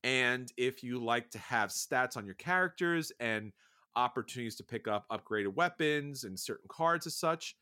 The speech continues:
then this might be the game for you. Because again, it's not out there. It hasn't been out there. The prices for it is insanely expensive,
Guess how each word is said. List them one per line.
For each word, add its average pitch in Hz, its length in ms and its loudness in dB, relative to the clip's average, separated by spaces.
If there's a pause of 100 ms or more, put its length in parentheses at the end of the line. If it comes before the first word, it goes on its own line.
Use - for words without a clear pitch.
(420)
then 180 400 0
this 185 340 0
might 180 340 0
be 175 520 -2 (460)
the 135 240 0
game 170 380 0
for 165 240 -2
you. 170 440 0 (120)
Because 135 220 -8
again, 143 380 0 (680)
it's 135 220 0
not 151 200 4
out 151 220 2
there. 147 440 2
It 107 100 -4
hasn't 147 420 0
been 143 100 -2
out 135 220 0
there. 131 240 4
The 117 100 -8
prices 147 480 0
for 139 360 2
it 143 120 0 (140)
is 117 360 -2 (340)
insanely 147 800 0
expensive, 120 880 -2